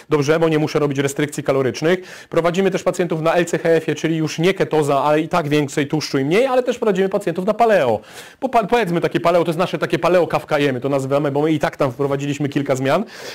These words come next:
więc możemy czasami też rozpisujemy pacjentom fermentowane ryże, fermentowane kasze, trochę owoców, jak najbardziej.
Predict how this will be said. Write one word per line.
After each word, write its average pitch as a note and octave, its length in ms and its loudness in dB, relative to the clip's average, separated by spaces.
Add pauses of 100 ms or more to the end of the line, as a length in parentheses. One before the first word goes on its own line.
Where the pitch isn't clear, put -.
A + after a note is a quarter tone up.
więc F#3 180 0
możemy A#3+ 340 4
czasami F3+ 340 0
też A3 140 0
rozpisujemy F#3 480 0
pacjentom D3+ 560 0
fermentowane D3 640 0
ryże, E3+ 320 2
fermentowane C#3 640 -2
kasze, G3 300 -2
trochę C3 220 0
owoców, E3 400 2
jak E3 140 -2
najbardziej. D#3 440 2